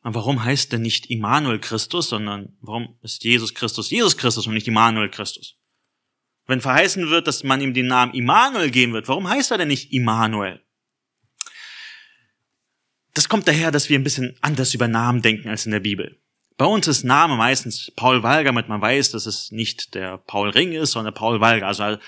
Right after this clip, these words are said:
als eine Identifikation, wer ich bin.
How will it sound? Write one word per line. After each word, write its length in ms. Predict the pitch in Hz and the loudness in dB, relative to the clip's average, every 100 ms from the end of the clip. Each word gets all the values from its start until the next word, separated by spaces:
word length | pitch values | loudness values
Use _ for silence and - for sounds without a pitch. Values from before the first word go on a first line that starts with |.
| - - | -20 -8
als 220 | 117 - | -6 -4
eine 140 | 120 - | -4 -4
Identifikation, 1160 | 151 139 139 - 123 - 120 - 185 147 107 - _ _ _ _ _ - | 0 2 2 -2 -6 -6 -6 2 4 4 -2 -10 _ _ _ _ _ -4
wer 300 | 113 123 123 | 0 0 2
ich 280 | 156 - | 2 2
bin. 220 | - 98 | -2 -6